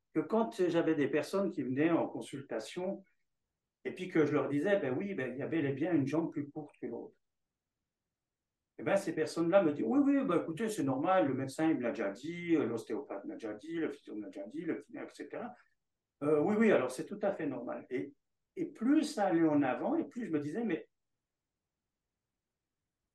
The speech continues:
qu'est-ce qui fait qu'on dit que c'est normal ? Puisqu'il y a une intelligence qui dépasse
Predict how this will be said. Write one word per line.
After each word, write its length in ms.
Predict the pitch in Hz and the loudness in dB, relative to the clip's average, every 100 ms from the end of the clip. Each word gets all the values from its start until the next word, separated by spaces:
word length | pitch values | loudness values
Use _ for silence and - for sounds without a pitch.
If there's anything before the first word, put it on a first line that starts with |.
| _ - | _ -6
qu'est-ce 200 | 220 - | -6 -4
qui 160 | 180 | -8
fait 280 | - - 294 | -2 -2 -2
qu'on 160 | 156 123 | -4 -4
dit 200 | - 226 | -6 -10
que 60 | |
c'est 200 | - 113 | -8 -8
normal ? 600 | 104 110 107 107 104 113 - _ _ _ _ _ _ _ _ _ _ _ _ _ _ _ _ _ - | -4 -4 -4 -6 -8 -12 -18 _ _ _ _ _ _ _ _ _ _ _ _ _ _ _ _ _ -18
Puisqu'il 480 | - - - - 151 | -16 -10 -8 -6 -2
y 60 | 147 | 2
a 60 | |
une 160 | 165 139 | 2 2
intelligence 920 | 139 151 139 143 143 156 160 - _ _ _ _ _ _ _ _ | -2 -4 -4 -4 -4 -4 -6 -10 _ _ _ _ _ _ _ _
qui 80 | 135 | -4
dépasse 460 | 139 127 - - | -2 -2 -6 -12